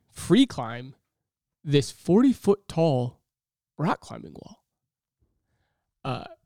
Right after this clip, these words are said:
that was doing something dangerous. Not safely, though. Like, if I fell, I would have <laughs> legitimately died.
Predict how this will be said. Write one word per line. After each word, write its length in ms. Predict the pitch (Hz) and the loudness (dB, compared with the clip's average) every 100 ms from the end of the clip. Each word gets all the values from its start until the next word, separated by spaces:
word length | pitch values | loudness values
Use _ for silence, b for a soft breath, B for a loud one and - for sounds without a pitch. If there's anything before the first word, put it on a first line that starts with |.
| _ _ _ _ _ _ _ _ _ _ _ | _ _ _ _ _ _ _ _ _ _ _
that 320 | 151 143 147 | -8 -6 -6
was 200 | 269 262 | -8 -10
doing 260 | - 220 240 | -6 -6 -6
something 340 | 285 277 294 | -6 -4 -2
dangerous. 640 | 175 131 127 120 147 - - _ _ _ _ _ _ _ - | -2 -2 -6 -10 -12 -18 -20 _ _ _ _ _ _ _ -4
Not 440 | 160 160 240 381 | 2 2 2 -4
safely, 720 | - - 240 320 - 175 131 | -10 -6 -2 -2 -6 -8 -8
though. 360 | 120 117 - _ _ _ _ _ _ _ _ - | -10 -14 -16 _ _ _ _ _ _ _ _ -4
Like, 200 | 156 139 | -2 -2
if 220 | 175 - _ _ - | -6 -8 _ _ -4
I 180 | - | -4
fell, 920 | 262 _ - - - - - 123 131 - | -4 _ -20 -20 -8 -6 -4 -6 -8 -8
I 180 | 156 170 | -6 -6
would 240 | 170 185 | -4 -6
have 200 | 180 151 | -6 -4
<laughs> 0 | |
legitimately 720 | 151 147 139 180 180 170 151 | 2 4 2 -2 -4 -4 -8
died. 480 | 139 214 - 131 | -8 -10 -10 -14